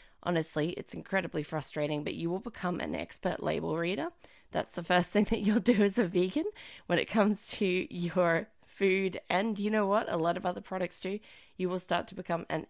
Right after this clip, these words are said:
expert label reader. You will know what all of these sneaky little product names are. And you will be so onto that because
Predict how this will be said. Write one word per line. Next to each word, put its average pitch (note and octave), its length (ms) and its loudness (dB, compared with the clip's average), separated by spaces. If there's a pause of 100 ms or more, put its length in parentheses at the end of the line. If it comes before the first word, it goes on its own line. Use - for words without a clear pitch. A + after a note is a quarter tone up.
expert - 480 0
label D3+ 320 0
reader. D#3 200 -2
You D#3+ 200 -4
will E3 80 0
know D#3 200 2
what D#3 260 -2
all G3+ 260 2
of G#3+ 100 -2
these D3 180 -4
sneaky D#3 360 -6
little D3+ 160 -6
product - 320 -8
names E3 280 -6
are. - 240 -6 (560)
And E3 200 4
you E3 120 2
will E3 120 0
be D#3 300 0
so D#3+ 400 0
onto D3+ 240 0
that - 260 -4
because D3+ 480 -4